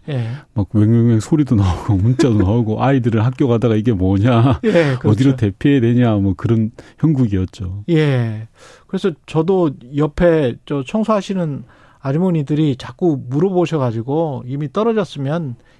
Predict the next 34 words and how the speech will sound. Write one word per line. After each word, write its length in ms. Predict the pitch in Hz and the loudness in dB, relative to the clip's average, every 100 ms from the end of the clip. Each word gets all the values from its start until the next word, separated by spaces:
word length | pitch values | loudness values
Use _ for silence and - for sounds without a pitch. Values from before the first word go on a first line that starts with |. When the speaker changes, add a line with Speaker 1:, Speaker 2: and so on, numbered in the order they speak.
| - | -8
Speaker 1:
이미 260 | 143 156 | -4 -4
떨어졌을 460 | 170 220 240 214 170 | -2 -2 0 -2 -4
시간입니다. 460 | - 226 226 208 | -2 -2 0 -2
걱정 320 | 147 139 131 170 | -2 -2 0 0
마십시오." 400 | 131 - - 170 | 0 -2 -2 -2
뭐 120 | 120 - | -2 0
이렇게 420 | 151 170 196 180 254 - | 0 0 0 0 0 0
<laughs> 260 | 294 330 202 | 0 -4 0
이야기를 400 | 170 202 220 220 | 2 4 2 2
했는데요. 640 | 214 226 185 156 202 123 95 | 2 2 2 2 2 0 0
Speaker 2:
네. 240 | 110 101 95 - - - | 0 -2 -4 -10 -20 -4
Speaker 1:
지금 320 | 233 269 226 | 0 2 0
그 280 | - 208 285 | 0 2 2
다음에 480 | - - 156 247 262 | 2 -2 0 2 2
또 160 | 247 190 | 2 0
행안부에서 920 | 226 247 214 196 156 156 139 117 117 - - | 0 0 0 0 0 0 -2 -4 -8 -10 0
Speaker 2:
오발령이라고. 1000 | 127 135 143 139 139 123 101 92 92 90 | 2 4 4 4 4 4 2 2 0 0
Speaker 1:
오발령이라고 520 | 180 247 262 226 165 | 2 4 4 4 2
나왔잖아요. 340 | 131 120 143 135 | 2 0 2 2
Speaker 2:
서울시의 880 | 135 120 127 113 113 110 123 - 123 | 2 2 2 2 2 0 -2 -2 -2
발령이 420 | - 110 120 117 | 2 2 4 2
오발령, 420 | 110 95 113 117 104 | 2 2 2 2 0
잘못된 480 | 92 98 117 131 | 2 2 2 0
발령이다라고 720 | 104 98 104 104 95 95 95 | 2 2 2 2 0 0 0
했는데요. 480 | 101 113 98 90 110 | 0 0 0 0 0
Speaker 1:
이게 160 | 208 294 | 2 2
원래 240 | 190 220 | 2 0
체계가 360 | - - 269 311 | -2 -6 -4 -2
어떻게 400 | 285 - - 392 | -2 -4 -6 -4
돼 120 | 381 | -2
있었던 340 | 320 - - 127 | -2 -4 -8 -6
겁니까? 220 | 101 101 | -8 -6
Speaker 2:
그 80 | 139 | 0
우선 300 | 113 117 147 | 2 4 2